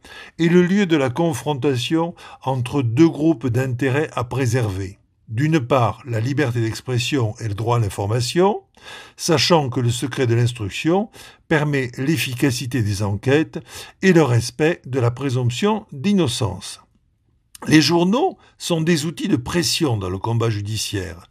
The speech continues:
mais les dommages causés peuvent être irrémédiables.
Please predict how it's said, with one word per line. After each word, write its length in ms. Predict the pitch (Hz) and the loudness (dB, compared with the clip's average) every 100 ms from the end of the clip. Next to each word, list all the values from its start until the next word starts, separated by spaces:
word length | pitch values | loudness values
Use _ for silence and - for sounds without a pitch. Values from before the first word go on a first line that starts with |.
| - - - | -20 -20 -10
mais 320 | 123 175 160 - _ - | 2 2 2 -4 _ -8
les 180 | 117 110 | -4 0
dommages 520 | 143 156 175 123 123 | 2 4 4 4 0
causés 520 | 120 135 113 160 160 | 0 -2 0 -2 -4
peuvent 380 | - 131 110 120 | -4 -4 -2 -2
être 300 | 143 127 - - | -2 -4 -8 -6
irrémédiables. 840 | 123 110 123 120 104 98 82 - | -2 2 4 4 2 -2 -6 -16